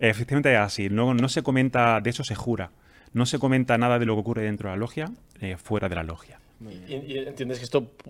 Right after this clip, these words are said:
Speaker 3: esa opacidad puede hac-, ser la, la causante de que la gente empiece a hacer teorías de lo que pasa dentro de la logia, ¿no?
Speaker 1: Claro, por supuesto.
Speaker 3: Eso, eso
Speaker 1: Mm,
Speaker 3: mismo, sí.
Speaker 1: eso, eso es lógico, pero no obstante hay que hablar que los orígenes de la masonería,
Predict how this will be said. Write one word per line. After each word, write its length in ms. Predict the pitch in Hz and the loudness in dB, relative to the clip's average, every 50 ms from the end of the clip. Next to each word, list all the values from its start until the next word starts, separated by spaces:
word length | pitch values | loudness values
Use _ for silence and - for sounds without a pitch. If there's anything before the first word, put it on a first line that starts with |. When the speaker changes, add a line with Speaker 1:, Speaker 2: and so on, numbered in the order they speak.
| - - | -14 -10
Speaker 3:
esa 220 | - 156 - - 147 | -8 -8 -6 -6 -6
opacidad 540 | 123 - 127 117 - 131 123 123 135 135 131 | -4 -4 -4 -2 2 4 8 8 8 6 4
puede 300 | - 127 131 127 123 127 | 2 0 2 4 4 4
hac-, 200 | 123 117 - - | 4 2 0 -8
ser 260 | - - - 123 123 | -10 -2 0 0 2
la, 320 | 127 135 127 127 123 117 120 | 2 0 0 0 0 0 -2
la 80 | 127 | -2
causante 360 | 120 123 120 113 123 120 131 135 | -2 -2 -2 -2 -2 0 0 0
de 60 | 127 | 0
que 60 | 123 | 0
la 80 | 117 - | -2 -2
gente 300 | 123 117 113 120 117 113 - - - - _ _ - | -4 -4 -2 -2 -4 -4 -6 -14 -20 -20 _ _ -12
empiece 200 | 120 123 113 117 | -8 -6 -6 -6
a 20 | |
hacer 180 | 107 127 113 117 | -4 -4 -4 -2
teorías 320 | 123 120 120 131 131 120 | -2 -2 0 0 0 2
de 60 | 135 | 2
lo 80 | 131 123 | 0 0
que 100 | 120 117 | 0 0
pasa 240 | - 131 120 - 123 | 0 0 0 2 0
dentro 220 | 123 123 123 123 | -2 -2 -2 -2
de 60 | 123 | 0
la 100 | 117 117 | 0 0
logia, 260 | 131 156 - - 120 117 | 0 0 -2 -2 -6 -6
¿no? 160 | 131 180 233 _ - - - - - - _ _ _ _ _ _ _ _ _ - | -6 -8 -10 _ -18 -20 -20 -20 -20 -20 _ _ _ _ _ _ _ _ _ -2
Speaker 1:
Claro, 220 | - 104 107 101 | 2 2 2 2
por 100 | 92 92 | 0 -2
supuesto. 400 | - - 87 107 113 - - 95 - | -4 -4 -2 -2 -2 -2 -4 -12 -12
Speaker 3:
Eso, 240 | 127 - 123 113 110 | -10 -8 -8 -6 -6
eso 180 | 113 107 120 127 | -6 -4 -4 -6
Speaker 1:
Mm, 40 | 123 120 | -6 -6
Speaker 3:
mismo, 260 | 120 123 123 120 113 | -8 -8 -8 -10 -10
sí. 140 | - 117 117 | -8 -8 -8
Speaker 1:
eso, 240 | 110 - 127 120 | -6 -4 -4 -2
eso 240 | 113 110 113 - 139 | -2 -2 -2 -2 -2
es 60 | 123 | -2
lógico, 200 | 123 127 - 127 113 | -2 -2 0 0 0
pero 120 | 110 107 110 | 2 4 4
no 100 | 123 127 | 4 4
obstante 320 | - 151 143 143 147 143 127 | 4 2 2 4 4 4 4
hay 80 | 123 | 4
que 180 | - 151 143 135 | 4 6 8 8
hablar 240 | 135 131 127 131 127 | 8 8 6 6 4
que 100 | - 135 | 4 4
los 120 | 117 107 104 | 4 4 4
orígenes 360 | 107 117 - - 139 135 127 | 2 2 0 0 0 0 0
de 60 | 131 | 0
la 40 | 127 | 0
masonería, 600 | 123 117 - - 120 117 117 123 123 120 131 - | -2 -2 -2 -2 -2 -2 0 0 0 0 -2 -4